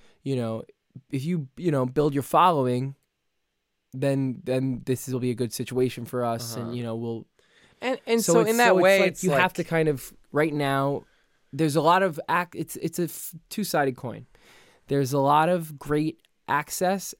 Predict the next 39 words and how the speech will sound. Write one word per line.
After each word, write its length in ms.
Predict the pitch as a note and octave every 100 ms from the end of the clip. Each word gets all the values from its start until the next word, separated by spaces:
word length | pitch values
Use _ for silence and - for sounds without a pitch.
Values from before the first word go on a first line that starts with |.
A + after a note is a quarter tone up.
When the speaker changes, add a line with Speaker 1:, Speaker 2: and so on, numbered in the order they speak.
| -
Speaker 1:
and 100 | D3
ability 580 | B2+ - D3+ E3+ F#3 G3+
now 300 | G3 G3 F#3+
for 160 | -
people 320 | - D#3 D#3
to 120 | C#3+ C#3
do 200 | A#2+ D3+
their 200 | D3 C#3
own 160 | C#3+ D3
thing 200 | C#3 D3+
Speaker 2:
And 80 | C#3
Speaker 1:
and 80 |
Speaker 2:
put 60 | B2+
Speaker 1:
make 60 | C3
their 60 |
Speaker 2:
yourself 320 | B2 C3+ A#2 C3+
Speaker 1:
own 100 | -
Speaker 2:
out 60 |
Speaker 1:
thing 200 | C3 C#3+
Speaker 2:
there 80 | C#3+
Speaker 1:
and 80 | A#2
Speaker 2:
on 60 | A#2
Speaker 1:
put 40 |
Speaker 2:
your 120 | A2+
own, 180 | A2+ G#2
Speaker 1:
your, 140 | A2 C3+
Speaker 2:
yeah. 100 | C3
Speaker 1:
yeah, 200 | D#3 A2
right. 320 | C3 C3 -
Get 140 | B2+ A#2
yourself 340 | B2+ C3 B2+
out 220 | A#2+ A#2+
there. 200 | - - _ _ _ _ _ _
You 100 | C3
know, 160 | A#2+ A#2
we, 320 | B2+ C#3+ -
we 180 | C#3+ D#3+
record 400 | D3+ C#3+ D3+ C#3
everything 640 | C3+ C3+ C3 C3+ C3 B2+